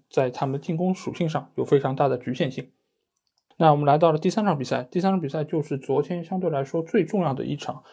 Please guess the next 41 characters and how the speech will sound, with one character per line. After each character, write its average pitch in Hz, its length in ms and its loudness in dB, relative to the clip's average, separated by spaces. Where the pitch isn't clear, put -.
西 - 220 -2
班 220 160 4
牙 143 160 2
队 156 240 -2
对 156 100 6
瑞 190 260 4
典 117 160 -4
队 123 140 -2
比 117 80 -10
赛。 - 240 -10
如 196 160 0
果 131 160 6
要 175 160 2
拿 147 160 0
出 190 160 -2
一 - 20 0
场 170 200 -6
比 135 100 -4
赛 131 240 -4
来 127 300 -4
说 - 240 4
明 135 260 -2
什 - 160 -4
么 160 100 0
叫 160 200 2
得 139 260 4
势 190 260 -2
不 156 160 -4
得 113 160 0
分， 139 280 -6
那 151 200 0
昨 131 280 -2
天 147 280 -8
西 - 160 -6
班 175 160 0
牙 147 140 -4
的 147 60 0
这 156 100 0
场 143 180 -8
比 131 120 -12
赛 - 260 -6